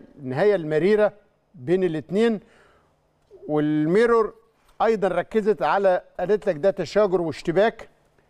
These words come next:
وإكسبريس سبورت قالت إنه كل شيء أوشك على النهاية، وصن سبورت قالت لك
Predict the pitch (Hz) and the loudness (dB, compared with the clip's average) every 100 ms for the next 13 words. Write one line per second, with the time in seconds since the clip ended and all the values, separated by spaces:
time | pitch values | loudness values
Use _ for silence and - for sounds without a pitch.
0 | _ _ - 135 139 - 156 202 214 196 | _ _ -8 -6 -6 -6 -2 0 0 -2
1 | - 202 214 196 - _ _ _ _ _ | -4 0 0 -2 -12 _ _ _ _ _
2 | _ - 214 208 190 - 196 196 185 175 | _ -2 2 2 0 -2 -2 -2 -4 -8
3 | - _ _ _ _ _ _ _ _ 208 | -14 _ _ _ _ _ _ _ _ -2
4 | 233 196 165 - 220 208 - 220 165 190 | 0 -2 -6 -4 -4 -4 -2 -2 0 -2
5 | - 147 196 185 180 151 175 120 - _ | -2 -2 0 0 -2 0 0 -2 -10 _
6 | _ _ _ _ _ _ _ _ 143 151 | _ _ _ _ _ _ _ _ -12 -2
7 | 214 208 143 147 220 208 196 180 202 196 | -2 -2 -6 0 0 2 -2 0 0 0
8 | 190 - | -2 -4